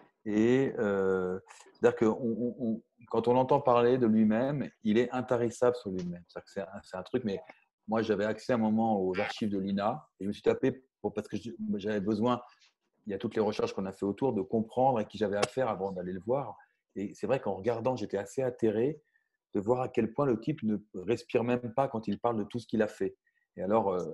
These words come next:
je peux vous limiter un peu, parce que quand on est gamin, quand on parle de monsieur Gardin, il parle comme ça, monsieur Gardin. Alors, non, c'est un interview, il parle comme ça, et il, il a, et comme ça, et en fait, il va vous parler pendant des heures de tout ce qu'il a fait,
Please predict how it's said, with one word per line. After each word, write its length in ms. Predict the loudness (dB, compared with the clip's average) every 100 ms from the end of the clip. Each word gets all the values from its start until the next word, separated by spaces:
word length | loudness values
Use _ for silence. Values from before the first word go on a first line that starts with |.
| -12
je 60 | -4
peux 80 | 0
vous 100 | 2
limiter 360 | 4 4 4
un 60 | 2
peu, 120 | 2
parce 160 | 2 2
que 180 | 0 0
quand 160 | 2
on 40 | 2
est 80 | 2
gamin, 280 | 2 0
quand 140 | 0 -2
on 140 | -4
parle 160 | -4 -6
de 40 |
monsieur 200 | -8 -10
Gardin, 400 | -8 -4 -4 -2
il 100 | -2
parle 180 | -2 -2
comme 260 | -2 -4 -4
ça, 180 | -8 -12
monsieur 160 | -20 _
Gardin. 220 | -20 -20 _ _ _ _ _
Alors, 160 | -6 -2
non, 160 | 0
c'est 120 | 0 0
un 280 | 0 0
interview, 360 | 0 -2 -2 -2
il 120 | -4
parle 160 | -4 -4
comme 160 | -4
ça, 160 | -4 -6 -6
et 180 | -8 -4
il, 180 | -4 -2
il 100 | -4
a, 160 | -6 -10
et 100 | -10
comme 160 | -8
ça, 120 | -6 -4 -4
et 80 | -4
en 60 |
fait, 140 | -4 -6
il 80 | -4
va 80 | -4
vous 140 | -4
parler 220 | -2 -4
pendant 180 | -4 -4
des 240 | -2 -2
heures 120 | -2 -2
de 60 |
tout 140 | -8 -10
ce 60 |
qu'il 180 | -6 -4
a 60 | -4
fait, 420 | -4 -2 -2